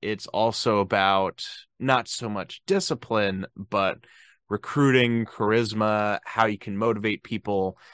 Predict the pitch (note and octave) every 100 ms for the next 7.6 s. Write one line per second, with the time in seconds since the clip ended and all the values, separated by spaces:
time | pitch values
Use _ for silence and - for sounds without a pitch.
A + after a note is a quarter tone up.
0 | - _ - G2+ G2 G#2 - - G2 G2
1 | G2 F2+ - - G#2 G2 F#2 - _ _
2 | - _ _ _ _ _ _ _ _ -
3 | C#3 D3 D#3 F3+ E3 D3 A#2+ - C#3+ B2+
4 | B2+ - - A#2+ A#2 - A2+ - A2+ A2
5 | G#2+ A2 G#2 G2 G2 F#2+ - - - A2
6 | A2+ G2+ - G2 F#2 F#2+ - F2+ F#2 C3
7 | D#3+ B2+ - G#2+ F#2+ F#2+